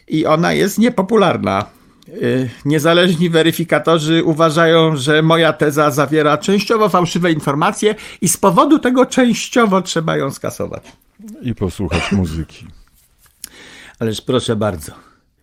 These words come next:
Speaker 1: I teraz siedzi kowboj. No ja to jestem taki kowboj przy-, przyszywany, tak jakby ktoś się przeniósł do Zakopanego trzydzieści lat temu i mówił o sobie góral.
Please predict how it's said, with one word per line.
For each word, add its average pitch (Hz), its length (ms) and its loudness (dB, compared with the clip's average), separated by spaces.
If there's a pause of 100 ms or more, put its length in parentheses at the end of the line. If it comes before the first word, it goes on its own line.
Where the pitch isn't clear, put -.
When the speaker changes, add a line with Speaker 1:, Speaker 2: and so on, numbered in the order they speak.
(760)
Speaker 1:
I 110 80 -6
teraz 123 500 0
siedzi 120 400 -4
kowboj. 120 560 0 (1120)
No 131 100 -4
ja 139 100 2
to 139 100 -2
jestem 135 280 -2
taki 123 260 -2
kowboj 110 400 0
przy-, - 360 -18
przyszywany, 151 640 0
tak 117 160 -4
jakby 117 240 0
ktoś 127 240 -2
się 123 120 -4
przeniósł 147 440 0
do 127 100 0
Zakopanego 123 720 0
trzydzieści 127 540 -2
lat 107 260 -2
temu 143 420 2 (180)
i 127 120 2
mówił 139 320 2
o 127 60 2
sobie 127 300 -4
góral. 113 420 2